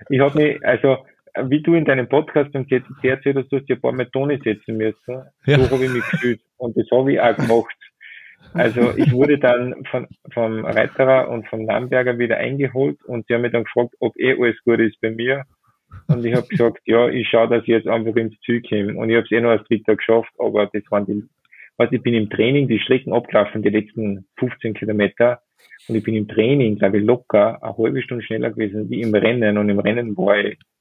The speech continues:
Speaker 1: auf Anschlag. Also da ist einfach, das war nicht schneller gegangen. Mm, und dann hab ich gesagt,
Speaker 2: Also
Speaker 1: „Na,
Speaker 2: steh-,
Speaker 1: bleib mal
Speaker 2: stehend
Speaker 1: bei den“
Speaker 2: tot quasi.
Speaker 1: Stehend tot, ja, genau. Und dann bin ich eigentlich danach noch von der World Series,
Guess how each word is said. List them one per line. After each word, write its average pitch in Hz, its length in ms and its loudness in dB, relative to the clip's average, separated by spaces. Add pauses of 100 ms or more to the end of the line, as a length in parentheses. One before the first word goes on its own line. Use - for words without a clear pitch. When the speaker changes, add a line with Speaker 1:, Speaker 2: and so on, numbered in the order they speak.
(160)
Speaker 1:
auf - 180 -2 (120)
Anschlag. 110 520 -2
Also 101 220 -4
da 104 160 0 (100)
ist 123 320 -6
einfach, 110 380 -2
das 104 160 -4
war 104 80 4
nicht 104 160 -2
schneller 104 260 0
gegangen. 104 400 0 (920)
Mm, 131 440 -4 (680)
und 117 180 -2
dann 120 120 4
hab 131 100 4
ich 123 180 2
gesagt, 120 140 2
Speaker 2:
Also 120 120 2
Speaker 1:
„Na, 147 60 2
Speaker 2:
steh-, 107 220 4
Speaker 1:
bleib 113 200 0
mal 117 80 2
Speaker 2:
stehend 117 260 4
Speaker 1:
bei 123 40 -2
den“ 101 140 6
Speaker 2:
tot 104 180 0
quasi. 85 440 -2 (760)
Speaker 1:
Stehend 127 380 2
tot, 120 260 0
ja, 110 160 2
genau. 107 340 2 (400)
Und 113 220 -6
dann 139 180 2
bin 156 160 0
ich 156 160 -2
eigentlich 131 540 0
danach 117 420 0
noch 120 520 -2 (280)
von 117 140 -4
der 107 100 0
World 104 260 2
Series, 135 380 2